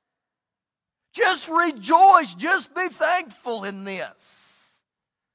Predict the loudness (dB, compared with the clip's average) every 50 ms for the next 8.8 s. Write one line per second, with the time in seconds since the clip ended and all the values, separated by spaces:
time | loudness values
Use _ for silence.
0 | _ _ _ _ _ _ _ _ _ _ _ _ _ _ _ _ _ _ _ _
1 | _ _ _ _ -20 -18 -14 -10 -8 -6 -6 -8 -8 -10 -10 -10 -10 -10 -10 _
2 | -10 -10 -8 -8 -10 -14 -18 -20 -20 -20 -20 -20 _ _ _ _ _ _ _ _
3 | _ _ _ _ _ _ _ _ -8 -6 -6 -6 -6 -8 _ -10 -8 -8 -8 -8
4 | -8 -10 -10 -10 -16 -18 -14 -12 -12 -10 -10 -10 -10 -8 -6 -4 -4 -4 -4 -6
5 | -10 -14 -14 -12 -10 -10 -6 -4 -2 -2 -2 -2 -6 -12 -16 -14 -14 -12 -12 -10
6 | -10 -10 -12 -14 -16 -18 _ _ _ _ _ _ _ _ _ _ _ _ _ -12
7 | -12 -12 -12 -10 -6 -4 -4 -4 -4 -4 -6 -10 -10 -8 -8 -8 -10 -10 -12 -14
8 | -14 -14 -14 -14 -16 -16 -16 -14 -12 -10 -8 -8 -8 -10 -12